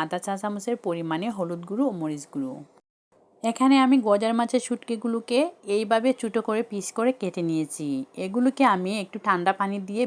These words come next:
ভিজিয়ে রেখে দিব বিশ মিনিটের মতো। বিশ মিনিট পর চলে আসলাম রান্না করার জন্য। এখানে আমি কিছু পরিমাণ করে আলু নিয়ে নিয়েছি, আর আলুগুলোকে এইভাবে ফালি করে কেটে নিয়েছি। আর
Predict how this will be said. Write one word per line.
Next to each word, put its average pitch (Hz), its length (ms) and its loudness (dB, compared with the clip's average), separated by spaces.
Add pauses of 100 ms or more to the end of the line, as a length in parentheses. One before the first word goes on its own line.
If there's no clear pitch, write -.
ভিজিয়ে 208 320 -2
রেখে 220 260 -4
দিব 208 120 -8 (180)
বিশ 190 140 -4 (100)
মিনিটের 160 420 -2
মতো। 143 240 -2 (1400)
বিশ 233 160 0 (100)
মিনিট 240 280 2
পর 254 100 10 (120)
চলে 180 220 4 (100)
আসলাম 233 320 2
রান্না 165 340 4
করার 156 280 4
জন্য। 151 200 -2 (360)
এখানে 247 260 2 (140)
আমি 185 160 -2 (100)
কিছু 208 160 -8 (120)
পরিমাণ 175 420 0
করে 202 140 2 (140)
আলু 180 160 0 (100)
নিয়ে 208 240 -2
নিয়েছি, 170 380 -2 (240)
আর 190 80 0 (120)
আলুগুলোকে 240 560 0 (180)
এইভাবে 196 340 2 (100)
ফালি 156 300 0
করে 170 140 0 (100)
কেটে 151 300 -8
নিয়েছি। 135 440 -4 (540)
আর 220 180 6